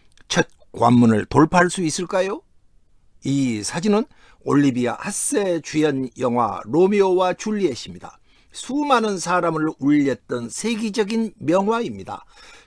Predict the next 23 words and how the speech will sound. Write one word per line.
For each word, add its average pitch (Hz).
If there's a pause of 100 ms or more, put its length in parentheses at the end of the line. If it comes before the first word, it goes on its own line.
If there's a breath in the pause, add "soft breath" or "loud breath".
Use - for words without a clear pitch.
죽음이 120
이 226
두 220
사람의 247
사랑을 190
갈라넣었습니다. 120 (180 soft breath)
섹스피어의 107
사 175
대 185
비극 208
중 196
하나입니다. 175 (440 soft breath)
스포일러가 220
되겠지만 117 (440 soft breath)
향가 156
가시리에도 160 (400 loud breath)
죽음이 113
두 285
남녀의 214
살-, 180
사랑을 170
갈라놓고 220
있었습니다. 156